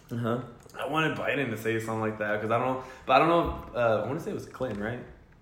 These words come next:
Speaker 1: The
Speaker 2: He
Speaker 1: last year, last
Speaker 2: Yeah.
Speaker 1: election, yeah,
Speaker 2: Yeah.
Speaker 1: Hillary.
Speaker 2: I don't know if Clinton said something 'cause I didn't watch it. But I'm like, if I was Biden, I would still bring up, like,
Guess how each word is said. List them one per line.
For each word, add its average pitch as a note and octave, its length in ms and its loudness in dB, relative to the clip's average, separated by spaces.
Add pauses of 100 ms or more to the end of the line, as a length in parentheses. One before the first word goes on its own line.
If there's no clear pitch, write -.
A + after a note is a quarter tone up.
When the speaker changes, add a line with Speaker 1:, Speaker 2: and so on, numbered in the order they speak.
(300)
Speaker 1:
The A#2+ 100 2
Speaker 2:
He - 80 0
Speaker 1:
last A#2+ 300 6
year, - 140 2
last B2+ 200 8
Speaker 2:
Yeah. - 60 0
Speaker 1:
election, E3 400 2
yeah, A2+ 180 0
Speaker 2:
Yeah. A2 80 4
Speaker 1:
Hillary. D3 320 2 (120)
Speaker 2:
I - 40 -2
don't C#3+ 100 4
know D#3+ 100 2
if - 40 -6
Clinton C3 360 0
said B2 200 0
something B2 480 -6
'cause A2 100 -4
I G#2 60 2
didn't G2+ 180 0
watch G2 280 -4
it. A2 160 -6 (800)
But C#3+ 120 8
I'm C3+ 140 8
like, B2 160 6
if A#2 180 2
I C3 80 6
was D3 100 4
Biden, A#2 280 2
I A2+ 80 2
would A2 80 0
still - 180 0
bring A#2 260 0
up, A#2 100 -2
like, G#2 200 2